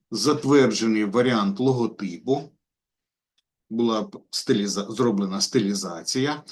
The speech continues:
І ось ми бачимо вже фірмову продукцію, в даному випадку шопери, на яких нанесений даний логотип. Плюс, е, всілякі підставочки,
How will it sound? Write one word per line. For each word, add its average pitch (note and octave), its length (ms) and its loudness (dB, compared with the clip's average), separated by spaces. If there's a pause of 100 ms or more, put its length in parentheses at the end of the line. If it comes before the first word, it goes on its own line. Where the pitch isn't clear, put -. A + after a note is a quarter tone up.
(220)
І G#3+ 80 2
ось A3 220 4
ми D3+ 120 2
бачимо B2 580 2
вже G#2 360 -2 (220)
фірмову C#3 520 2
продукцію, B2+ 800 0
в C3+ 160 -10
даному B2 440 -2
випадку A2+ 480 -4
шопери, A2+ 600 -2 (220)
на F#3+ 140 4
яких D3 380 0
нанесений C#3+ 800 0 (200)
даний B2+ 420 2
логотип. A2 640 0 (580)
Плюс, D3+ 380 4
е, A2+ 100 2
всілякі A2 500 -2
підставочки, D#3+ 1300 0